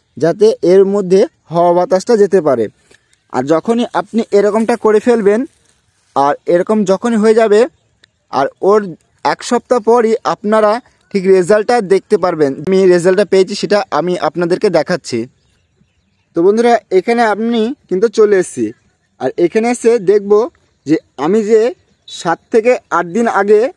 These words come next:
এখানে একটি ফলকে এরকমভাবে পলিথিনের ভিতরে রেখেছিলাম, আর সেই রাখার পর এর ফলটা কতটা ভালো বা কতটা সুন্দর হয়েছে, সেটা আমি আপনাদেরকে দেখিয়ে দেবো। আপনারা যদি এরকমভাবে করতে পারেন, তাহলে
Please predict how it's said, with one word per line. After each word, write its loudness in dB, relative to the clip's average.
এখানে 0
একটি -6
ফলকে 2
এরকমভাবে 2
পলিথিনের 0
ভিতরে 2
রেখেছিলাম, 2
আর 0
সেই 2
রাখার -2
পর 0
এর 4
ফলটা 0
কতটা -2
ভালো 0
বা 0
কতটা -2
সুন্দর -2
হয়েছে, 2
সেটা -2
আমি -2
আপনাদেরকে -2
দেখিয়ে 2
দেবো। 0
আপনারা -4
যদি 0
এরকমভাবে 0
করতে 0
পারেন, 0
তাহলে 2